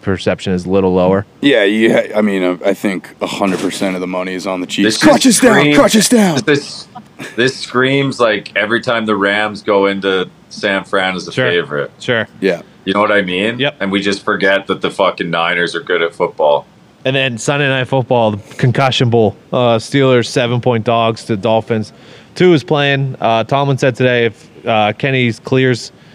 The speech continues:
Speaker 1: um, which kind of the way he was talking kind of sounds like he will. Um, that'll be fun Sunday
Speaker 3: That's
Speaker 1: night.
Speaker 3: a, that's a high number.
Speaker 1: Seven?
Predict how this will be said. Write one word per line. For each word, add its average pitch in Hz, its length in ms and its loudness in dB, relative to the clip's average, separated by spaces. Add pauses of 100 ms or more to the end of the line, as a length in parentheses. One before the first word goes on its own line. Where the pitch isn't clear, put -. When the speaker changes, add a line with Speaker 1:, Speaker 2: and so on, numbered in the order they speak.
(240)
Speaker 1:
um, 107 400 0
which 113 340 -2 (360)
kind 180 180 -2
of 254 60 2
the 139 60 4
way 110 120 2
he 101 60 -2
was 98 100 -8
talking 123 320 -2
kind 107 140 -2
of 101 80 -8
sounds 123 260 -2
like 101 180 -2
he 113 140 -2
will. 104 440 0 (160)
Um, 98 580 -2 (1000)
that'll 240 140 0
be 269 100 2
fun 123 360 -2
Sunday 123 260 0
Speaker 3:
That's 170 220 0
Speaker 1:
night. - 280 -4
Speaker 3:
a, - 40 -20
that's 139 180 -2
a - 120 4
high 92 480 0
number. 73 640 -8
Speaker 1:
Seven? 135 420 0